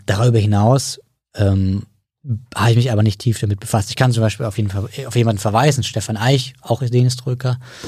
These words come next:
ähm, hat sich damit auseinandergesetzt aus politisch-theoretischer Sicht.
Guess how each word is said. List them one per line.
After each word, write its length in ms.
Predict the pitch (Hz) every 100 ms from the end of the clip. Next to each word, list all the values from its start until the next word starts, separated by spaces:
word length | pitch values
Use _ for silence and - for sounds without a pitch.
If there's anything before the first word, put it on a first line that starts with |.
| - - _
ähm, 280 | 110 101 113
hat 160 | - 120
sich 100 | -
damit 320 | 104 104 -
auseinandergesetzt 920 | - 107 104 104 101 98 98 98 - -
aus 200 | 104 -
politisch-theoretischer 1000 | 113 110 110 - 113 101 110 113 - 98
Sicht. 380 | 107 110 -